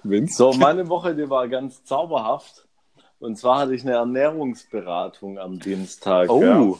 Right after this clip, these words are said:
Speaker 2: Und seitdem stopfe ich keine Scheiße mehr in mich rein, gell?
Speaker 3: Echt?
Speaker 2: Weil mir, doch, tatsächlich, gell? Mir wurde das erklärt, nämlich,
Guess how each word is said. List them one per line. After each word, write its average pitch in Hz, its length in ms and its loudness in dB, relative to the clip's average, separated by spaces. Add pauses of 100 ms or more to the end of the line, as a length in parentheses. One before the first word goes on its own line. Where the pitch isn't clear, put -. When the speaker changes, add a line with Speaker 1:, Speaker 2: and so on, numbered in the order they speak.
(400)
Speaker 2:
Und 113 220 -4
seitdem 147 420 2
stopfe 139 380 -6
ich 127 120 -12
keine 139 280 -6
Scheiße 143 480 -10
mehr 95 260 -12
in 95 160 -14
mich 92 240 -16
rein, 90 360 -8
gell? 95 240 -2
Speaker 3:
Echt? 120 100 2
Speaker 2:
Weil 117 80 4
mir, 120 380 -2
doch, 143 240 0
tatsächlich, 135 680 -4
gell? 104 140 2
Mir 117 180 -2
wurde 131 240 0
das 123 200 -6
erklärt, 120 480 0
nämlich, 151 460 -12